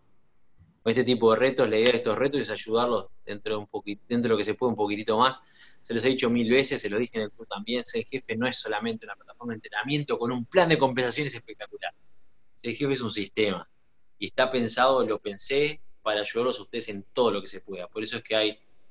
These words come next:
un sitio web con varios planes de trabajo y con distintas com-, compensaciones, porque obviamente ustedes quieren hacer dinero, precisan dinero.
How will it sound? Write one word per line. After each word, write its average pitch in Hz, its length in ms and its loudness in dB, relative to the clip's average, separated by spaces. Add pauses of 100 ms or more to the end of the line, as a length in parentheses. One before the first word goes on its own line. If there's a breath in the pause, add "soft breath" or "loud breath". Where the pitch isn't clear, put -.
(140)
un 107 100 -10
sitio 107 300 2
web 127 300 4
con 101 180 -4
varios 104 260 0
planes 104 300 -8
de 98 80 -8
trabajo 110 540 0
y 104 60 -6
con 101 200 -20
distintas 107 320 -16
com-, 98 280 -14
compensaciones, 104 560 0
porque 104 200 -2
obviamente 110 400 2
ustedes - 180 -6
quieren 101 220 0
hacer 98 160 -2
dinero, 151 340 0
precisan 110 380 -4
dinero. 151 460 0